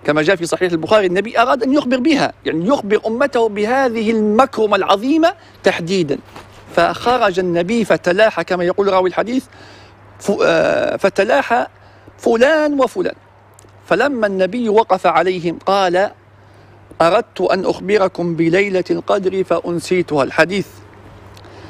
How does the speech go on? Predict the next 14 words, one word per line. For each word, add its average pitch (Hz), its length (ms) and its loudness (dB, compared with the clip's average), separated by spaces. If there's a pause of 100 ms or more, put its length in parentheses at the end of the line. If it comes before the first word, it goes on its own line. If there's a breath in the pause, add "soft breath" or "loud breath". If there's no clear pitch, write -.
(480 loud breath)
فيقول 208 560 2
ابن 190 240 0
بطال 185 420 0
رحمه 160 340 -2
الله، 156 380 0
وهو 151 240 -2
من 156 120 -6
علماء 147 360 0
المالكية 160 600 0
وغيره 156 800 0 (120)
معلقين 165 640 0
على 156 240 2
هذا 170 260 -2
الحديث، 147 400 -2